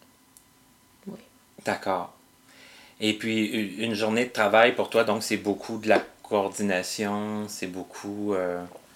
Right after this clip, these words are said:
Speaker 2: de s'assurer que, que tout va bien. T'es un peu su-, comme superviseur de ça, ou ?
Speaker 1: Euh, moi, je suis plus, euh, ben, par exemple, on, est-ce que je peux déjà parler de la popote roulante qu'on a mis en place ?
Speaker 2: Oui, oui, oui.
Speaker 1: OK,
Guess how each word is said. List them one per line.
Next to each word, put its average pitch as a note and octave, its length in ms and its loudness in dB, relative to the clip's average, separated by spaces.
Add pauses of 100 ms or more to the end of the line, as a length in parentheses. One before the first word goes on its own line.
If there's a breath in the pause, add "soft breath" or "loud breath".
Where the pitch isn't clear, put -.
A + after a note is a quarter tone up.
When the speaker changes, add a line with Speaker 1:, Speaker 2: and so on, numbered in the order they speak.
(380 soft breath)
Speaker 2:
de - 80 4
s'assurer G2 580 2
que, F#2 220 0 (320)
que F#2+ 80 -2
tout F#2+ 180 -8
va F#2+ 140 2
bien. G2 480 -6 (480)
T'es G#2 220 -4
un G#2 120 4
peu A2+ 180 -4
su-, - 300 -10
comme G2+ 160 -2
superviseur G#2+ 800 -2
de G#2+ 120 -10
ça, D3+ 380 -6
ou ? C#3 280 -4 (1040 loud breath)
Speaker 1:
Euh, F#3 140 4
moi, A3+ 200 6
je D4 60 2
suis G#3+ 300 2 (180)
plus, C4+ 380 -4
euh, A3 280 4
ben, G3 440 6 (220)
par G3+ 100 2
exemple, A3+ 320 2
on, G3 260 4 (280)
est-ce - 160 -6
que G3 80 2
je G3 80 -4
peux - 120 0
déjà G3 200 2
parler G3+ 360 0
de A3+ 120 -2
la G#3 180 0
popote G3+ 380 -2
roulante A3 480 -4
qu'on A3 200 -4
a A3 100 -2
mis A3 220 0
en A3 100 -2
place ? C4 380 -2
Speaker 2:
Oui, A#3 160 2
oui, A3 140 4
oui. A#3+ 420 0
Speaker 1:
OK, A3 220 4